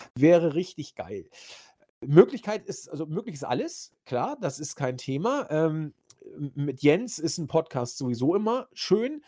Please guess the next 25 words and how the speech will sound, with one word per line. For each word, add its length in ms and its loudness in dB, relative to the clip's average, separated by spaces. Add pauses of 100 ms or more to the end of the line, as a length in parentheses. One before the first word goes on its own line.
(140)
und 220 -6
mit 100 -4
den 100 -2
A 200 -2
E 120 0
W-Kollegen 520 0
gerne 280 0
auch. 220 2
Fraglich 540 -4
ist 140 -2
natürlich, 480 -2
wie 120 -2
wir 80 0
es 120 -4
zeitlich 360 -2
organisiert 540 2
kriegen. 260 -16 (380)
Denn 200 2
wir 140 4
wollen 240 4
auch 140 0
unseren 260 -2
A 160 -2
E 180 0
W, 260 2